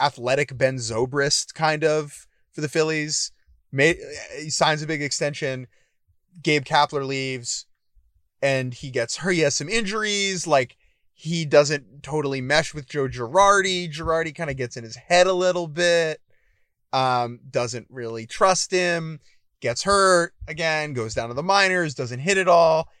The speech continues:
And he's just given the Phillies, like, absolutely zero production at the big league level. He's been horrible. He ended up being decent in triple A last year. He, I think he's, like, a s-, average line. Um, but every year in camp, it's like, "Oh, Scott Kingery."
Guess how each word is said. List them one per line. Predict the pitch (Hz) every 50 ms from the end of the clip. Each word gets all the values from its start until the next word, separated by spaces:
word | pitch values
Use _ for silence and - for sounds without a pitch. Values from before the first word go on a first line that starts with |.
| _ _ -
And | 170 185
he's | 190 185 147
just | - 202 202 - -
given | - 196 175 175 165
the | 156
Phillies, | - 170 160 147 139
like, | 135 139 - -
absolutely | 151 170 156 131 135 143 139 127
zero | 123 135 123 117 110
production | 117 117 113 104 - - 110
at | 92
the | 90
big | 98 101 95
league | 98 95 98
level. | 98 95 92 92 92 107
He's | 113 110
been | 110 117 95 - -
horrible. | 117 104 98 95 90 92 95 92 92 - _ _ _ _ _ - -
He | 240
ended | 247 254 226
up | 226 185
being | 202 170 139
decent | 127 143 147 147 - - 143
in | 139 127
triple | - 151 131 127 120 117
A | 123 127
last | 131 127 127 - - 139
year. | 127 123 123
He, | 127 123 120
I | 117
think | 120 123 127
he's, | 123 110
like, | 107 107 101
a | 98 95 87 - _ _ -
s-, | - - -
average | 92 113 117 110 113 95 113
line. | 107 107 110 110 117 117 - - - _ _ _ _ - - - _ -
Um, | 147 135 131 127 127 127 127 - _ _ _ _ - - _
but | - 151 147
every | 156 165 170 185 190
year | 190 226 240 214 185 180 175
in | 170 165
camp, | 170 202 226 214 185 143 151
it's | 135 -
like, | 147 120 110
"Oh, | 123 139 160 180 202 240 277 302 311 294 269 240 226 226 220 220 220 220
Scott | 214 - - 160 151 170 170
Kingery." | - 262 277 320 311 262 226 214 208 196